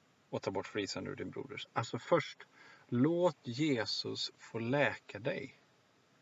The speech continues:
Låt Jesus få tala sant. Alltså gör upp. Vänd om ifrån synden. Tala klart med honom det.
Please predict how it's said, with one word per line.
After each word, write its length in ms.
Låt 380
Jesus 520
få 120
tala 360
sant. 680
Alltså 200
gör 340
upp. 160
Vänd 420
om 300
ifrån 300
synden. 680
Tala 340
klart 460
med 120
honom 360
det. 200